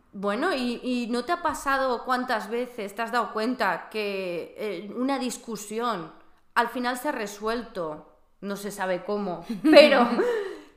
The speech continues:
Speaker 1: habéis visto que estabais hablando de lo mismo o que estabais de acuerdo con lo mismo?
Speaker 2: Sí.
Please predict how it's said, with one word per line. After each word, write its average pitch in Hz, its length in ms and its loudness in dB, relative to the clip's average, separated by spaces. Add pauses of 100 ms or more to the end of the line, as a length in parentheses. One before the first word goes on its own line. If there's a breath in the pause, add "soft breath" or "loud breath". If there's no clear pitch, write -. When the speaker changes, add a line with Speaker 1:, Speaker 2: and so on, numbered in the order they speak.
(140)
Speaker 1:
habéis 285 380 6
visto 294 320 -2
que 269 80 -4
estabais 359 420 -2
hablando 339 400 0
de 349 80 -2
lo 330 140 0
mismo 262 680 -2 (240)
o 262 140 -2
que 294 80 -6
estabais 330 420 0
de 311 80 0
acuerdo 339 380 0
con 381 160 0
lo 214 140 0
mismo? 233 580 -6 (880)
Speaker 2:
Sí. - 320 -20